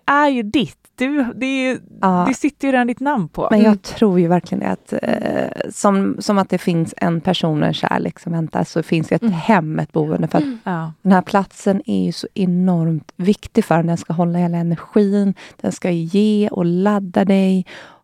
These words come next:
Speaker 2: och kunna möta dig och kunna hålla hela din
Speaker 1: Och det
Speaker 2: energi.
Speaker 1: finns ju, det är ju
Speaker 3: Och det
Speaker 1: din vibrationsmatch.
Speaker 3: Mm.
Speaker 1: Det finns ingen annan.
Speaker 3: Och det är ju precis det här jag vill ta med mig när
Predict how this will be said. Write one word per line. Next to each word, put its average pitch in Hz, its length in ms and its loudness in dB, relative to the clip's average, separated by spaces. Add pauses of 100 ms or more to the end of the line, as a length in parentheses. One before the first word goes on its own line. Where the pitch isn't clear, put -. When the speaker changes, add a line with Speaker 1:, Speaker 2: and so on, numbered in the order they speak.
(120)
Speaker 2:
och - 100 -4
kunna 196 220 4
möta 196 400 2
dig 180 300 4
och 175 60 -6
kunna 175 180 0
hålla 185 280 2
hela 185 220 2
din 185 200 2
Speaker 1:
Och 185 60 2
det 185 60 4
Speaker 2:
energi. 180 220 0
Speaker 1:
finns - 200 -2
ju, 220 60 -6
det 190 60 -8
är 180 140 -16
ju 208 80 -2
Speaker 3:
Och 240 120 4
det 226 80 2
Speaker 1:
din 214 160 0
vibrationsmatch. 196 640 -2
Speaker 3:
Mm. 202 120 4 (160)
Speaker 1:
Det 196 100 -10
finns 262 220 -6
ingen 247 180 -2
annan. 156 320 -6 (300)
Speaker 3:
Och 208 80 2
det 220 80 4
är 247 60 6
ju 233 80 6
precis 233 400 0
det 214 120 0
här 202 380 2
jag 190 160 -2
vill 180 160 0
ta 185 120 -8
med 190 200 0
mig 170 140 -4
när 180 100 -6